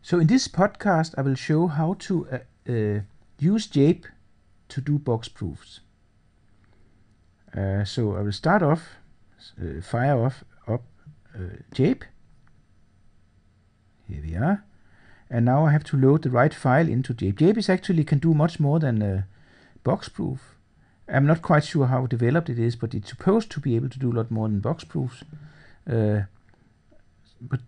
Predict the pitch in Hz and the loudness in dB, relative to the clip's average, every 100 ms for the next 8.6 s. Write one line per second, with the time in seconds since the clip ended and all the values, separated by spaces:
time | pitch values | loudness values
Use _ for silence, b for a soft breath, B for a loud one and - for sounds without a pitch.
0 | - 139 - 127 120 113 113 113 - - | -4 -2 2 2 4 2 2 -2 -6 -20
1 | - _ _ _ _ _ 131 135 147 175 | -20 _ _ _ _ _ -4 -2 0 0
2 | 185 170 135 147 151 127 131 - 147 160 | 2 2 4 4 2 0 0 0 2 4
3 | 127 117 110 - - 113 101 95 95 101 | 2 0 -6 -8 -10 -8 -6 -2 -2 -2
4 | - - 101 110 110 107 107 - 101 101 | -8 -8 -4 -2 -2 -2 -4 -6 -8 -8
5 | 98 104 - 113 113 - 87 - b b | -6 -6 -4 -4 -4 -8 -10 -12 b b
6 | b b b b b b - - - 117 | b b b b b b -20 -20 -14 -12
7 | 98 - 98 151 131 104 107 104 - 107 | -10 -8 -8 -10 -8 -6 -6 -8 -10 -8
8 | 113 147 - 147 151 | -6 -6 -6 -4 -4